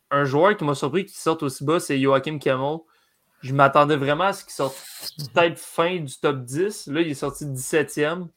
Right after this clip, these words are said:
C'est, c'est vraiment un joueur qui est, qui est rapide puis qui est, qui est vraiment talentueux. Mais peut-être que sa blessure, c'est à, c'est à l'épaule, si je me rappelle bien.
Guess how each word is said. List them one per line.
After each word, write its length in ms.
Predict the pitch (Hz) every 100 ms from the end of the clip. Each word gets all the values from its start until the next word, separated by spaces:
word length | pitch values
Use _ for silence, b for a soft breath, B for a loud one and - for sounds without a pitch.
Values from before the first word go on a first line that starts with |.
| _ _ _ -
C'est, 360 | - 135 139
c'est 140 | 135 143
vraiment 220 | 135 151
un 100 | 165
joueur 260 | 139 151 160
qui 720 | 147 131 127 123 123 120 95
est, 40 | -
qui 100 | 127
est 100 | 120
rapide 420 | 127 123 147 139
puis 120 | - -
qui 360 | 131 123 123
est, 260 | 120 - _
qui 80 | 139
est 20 |
vraiment 240 | 127 127 156
talentueux. 720 | 139 131 131 - 135 165 170 b b b b _ -
Mais 800 | 131 131 135 131 131 135 135 - _ -
peut-être 400 | 160 170 190 185
que 460 | 160 143 143 139 -
sa 260 | 135 - 147
blessure, 560 | 139 147 143 175 175
c'est 280 | 147 - 156
à, 200 | 147 143 - 135
c'est 180 | -
à 40 | 143
l'épaule, 420 | 143 139 170 170
si 80 | -
je 60 | 151
me 60 |
rappelle 240 | 143 139 139
bien. 240 | 139 165